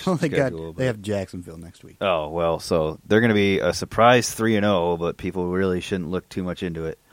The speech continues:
Speaker 2: Um, Joe Flacco, twenty-five of thirty-four, uh, good completion percentage, only two hundred seventeen yards, two touchdowns, and did throw an interception. Um,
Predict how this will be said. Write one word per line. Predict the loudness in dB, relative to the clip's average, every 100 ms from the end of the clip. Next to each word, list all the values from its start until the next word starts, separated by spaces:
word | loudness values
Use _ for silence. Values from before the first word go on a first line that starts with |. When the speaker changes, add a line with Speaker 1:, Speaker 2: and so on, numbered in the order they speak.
| _ -4
Speaker 2:
Um, | -2 -2 -6 -12 _
Joe | 2 2
Flacco, | 6 4 4 4 4 4
twenty-five | 0 -2 0 2 2
of | 2
thirty-four, | 2 2 0 -2 2 4 2 -2 -10
uh, | -4 -2 -2
good | -2 -4
completion | -4 -2 -2 -2 -8
percentage, | -4 0 0 0 -4 -16 -8
only | -2 -2
two | -2 -2
hundred | -2 0
seventeen | -2 -2 -4 -2
yards, | 0 2 2 0 -4
two | -6 -6
touchdowns, | 0 -2 0 -2 -2 -4
and | -6
did | -6 -2
throw | 0
an | 0
interception. | -4 -8 -8 -8 -10 -16 -18 _ _ -12
Um, | -10 -8 -12 -16